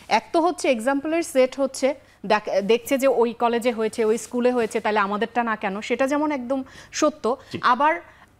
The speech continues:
Speaker 1: এই ধরনের মব জাস্টিস করার কারণে আমি কোনোভাবে দোষারোপ বা আমাকে কোনোভাবে অভিযুক্ত করা হচ্ছে না, সেটাও এক ধরনের কিন্তু আমাকে উদ্বুদ্ধ করছে আরেকটা মব জাস্টিসে যোগদান করার।
Speaker 2: সেটাই, সেটাই হচ্ছে।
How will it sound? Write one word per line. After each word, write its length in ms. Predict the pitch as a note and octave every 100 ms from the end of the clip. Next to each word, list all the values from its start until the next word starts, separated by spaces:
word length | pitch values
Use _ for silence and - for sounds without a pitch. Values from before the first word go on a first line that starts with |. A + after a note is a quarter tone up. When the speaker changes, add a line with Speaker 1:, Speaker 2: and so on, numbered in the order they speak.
| _ D4+
Speaker 1:
এই 180 | D4+
ধরনের 420 | B3+ B3+ D#4 E4+ C#4
মব 260 | B3 A#3+
জাস্টিস 340 | D4+ D4 E4 -
করার 400 | B3 A#3 C#4 D#4
কারণে 380 | D#4 D4+ B3+ C4+
আমি 280 | A3 A#3+
কোনোভাবে 480 | B3+ C4+ C4+ C4+ C#4+
দোষারোপ 520 | A3+ A3 - B3+ C#4 C4+
বা 160 | G#3 G#3+
আমাকে 260 | A3 A3
কোনোভাবে 400 | B3 B3+ B3 B3
অভিযুক্ত 600 | B3+ G#3+ A3+ B3+ A#3+ -
করা 300 | B3+ A#3 G3+
হচ্ছে 300 | F#3 F3 -
না, 140 | D3+ C#3+ _ _ -
সেটাও 380 | D#4 D#4+ E4+
এক 140 | D#4+ C4
ধরনের 300 | C4+ D4+ D4+
কিন্তু 260 | D4+ C#4+ E4
আমাকে 640 | F#4 - G#3+ E4 - D#4+ F#4 - - -
উদ্বুদ্ধ 480 | B3 G3+ D#4 C4 D#4
করছে 340 | C4 - -
আরেকটা 340 | G3+ G3+ - A3
মব 200 | F#3+ E3+
জাস্টিসে 440 | F3 E3 F3+ F3+
যোগদান 360 | E3 F3 - E3
করার। 120 | E3
Speaker 2:
সেটাই, 180 | D3 C3+
সেটাই 260 | - D3 A#2+
হচ্ছে। 280 | C3+ -